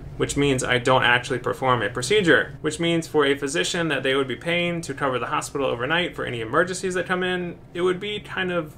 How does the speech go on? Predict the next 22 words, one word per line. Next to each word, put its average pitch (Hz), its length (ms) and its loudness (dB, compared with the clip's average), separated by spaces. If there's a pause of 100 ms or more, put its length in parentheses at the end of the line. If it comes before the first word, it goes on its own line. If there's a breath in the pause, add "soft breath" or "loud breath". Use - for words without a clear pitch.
a 139 80 -2
waste 156 320 0
and 131 100 -4
the 120 80 -2
hospital 143 420 -2
wouldn't 143 260 -2
be 135 100 -2
getting 127 240 0
their 120 100 -4
money's 160 300 0
worth, - 300 -2 (680 loud breath)
which, - 360 0 (280)
as 185 160 4
we 202 80 2
all 196 160 2
know, 147 180 6
at 135 120 2
the 135 80 -2
end 135 80 0
of 123 100 2
the 117 80 -2
day 175 380 4